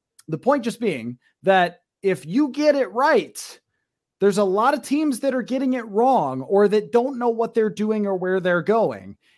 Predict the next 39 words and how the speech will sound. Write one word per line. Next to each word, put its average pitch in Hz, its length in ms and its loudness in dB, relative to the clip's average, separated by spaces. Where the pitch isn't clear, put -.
And 190 120 -2
so 220 160 0
if 208 140 0
you 190 80 -6
get 247 240 -4
your 247 160 -4
direction 185 480 -4
right, 151 320 -4
if 170 140 -10
you 202 100 -2
rebuild 233 460 2
your 214 100 0
secondary 170 560 -2
through 190 240 -6
the 175 140 2
draft, 127 640 -4
if 190 180 2
you 208 100 -2
rebuild 240 440 2
your 226 100 0
pass 208 460 -4
rushers 165 380 -4
through 214 240 -4
the 196 120 4
draft 160 480 -2
or 156 120 0
through 170 240 -6
good 208 180 2
signings 202 720 -2
or 185 100 0
through 202 220 -2
developing 196 640 0
players, 180 560 0
this 262 260 0
is, 240 220 -6
that's 277 320 -2
something 233 340 0
that 196 140 -4
can, 180 280 -2